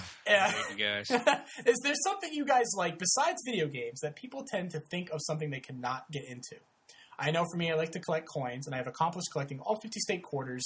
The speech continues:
Speaker 1: years ago. And I try to collect foreign money as a way of learning about different countries. Uh, keep up the great work, guys. Um, I don't, I think video games is probably the biggest, like,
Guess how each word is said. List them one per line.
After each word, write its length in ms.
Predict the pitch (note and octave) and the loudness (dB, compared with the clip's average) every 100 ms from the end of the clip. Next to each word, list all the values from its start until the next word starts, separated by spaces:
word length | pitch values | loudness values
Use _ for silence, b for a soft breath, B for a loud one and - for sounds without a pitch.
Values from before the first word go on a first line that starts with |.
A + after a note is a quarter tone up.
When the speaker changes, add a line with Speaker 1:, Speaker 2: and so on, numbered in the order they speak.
| C#3 | -2
Speaker 1:
years 260 | E3+ D#3+ D3 | 0 0 0
ago. 180 | A#2+ A2 - b b b - | -4 -8 -14 b b b 2
And 80 | |
I 60 | D#3 | 4
try 140 | F3 | 4
to 80 | E3 | 2
collect 200 | E3 D3 - | 2 0 2
foreign 240 | D#3+ D#3 | 4 4
money 180 | C3+ B2+ | 2 -2
as 100 | B2+ | -2
a 40 | B2+ | 0
way 80 | |
of 100 | B2 | 0
learning 180 | A#2+ A#2+ | -2 -4
about 200 | A#2+ A#2+ | -4 -6
different 260 | - D3 D3+ | -6 -4 0
countries. 500 | C4 - - - - _ B B B _ | 0 -2 -4 -4 -4 _ B B B _
Uh, 180 | - A2+ - | -6 -6 -2
keep 140 | D#3+ | 0
up 80 | D#3+ | 0
the 80 | D#3 | 0
great 160 | C3+ | -2
work, 200 | - - | -4 -10
guys. 240 | - - D3+ - _ _ _ _ _ _ _ _ _ _ _ _ _ - | -10 -6 -6 -6 _ _ _ _ _ _ _ _ _ _ _ _ _ 2
Um, 680 | G3+ B3+ C4+ C#4 C4 B3 - - | 4 4 2 -2 -4 -4 -8 2
I 80 | F4+ | 4
don't, 240 | G#4+ A4 - - | 4 -2 -4 4
I 120 | - | 4
think 200 | G#4+ - | 4 2
video 200 | B3+ C4+ | 2 6
games 220 | C4 B3+ | 6 6
is 160 | B3 - | 2 2
probably 680 | - E3 F#3 F#3+ F#3+ F#3+ G3 | 6 6 6 0 0 0 2
the 160 | F3 E3 | 0 0
biggest, 760 | C#3 C#3 C#3+ D3 D#3 - - | -2 2 4 4 4 4 4
like, 420 | C#3 C3 B2+ B2+ | 4 4 0 -4